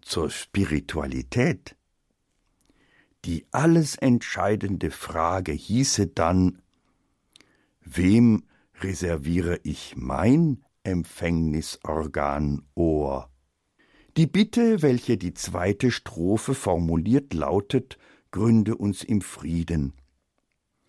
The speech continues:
Es geht um den messianischen Frieden, um den Frieden, der im Requiem angesagt ist,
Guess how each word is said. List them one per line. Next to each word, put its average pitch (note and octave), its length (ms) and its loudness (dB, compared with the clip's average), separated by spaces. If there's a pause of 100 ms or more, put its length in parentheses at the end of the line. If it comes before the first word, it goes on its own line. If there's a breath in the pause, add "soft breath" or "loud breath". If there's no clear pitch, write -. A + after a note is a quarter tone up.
(240 soft breath)
Es - 200 0
geht F3 240 2
um D3+ 120 6
den C#3 180 4
messianischen A2+ 920 0
Frieden, C#2 640 -6 (340 soft breath)
um C3+ 160 2
den C#3+ 160 4
Frieden, E3 720 0 (380 soft breath)
der - 140 -10
im E2+ 160 0
Requiem E2+ 880 -2
angesagt E2+ 840 -6
ist, - 460 -12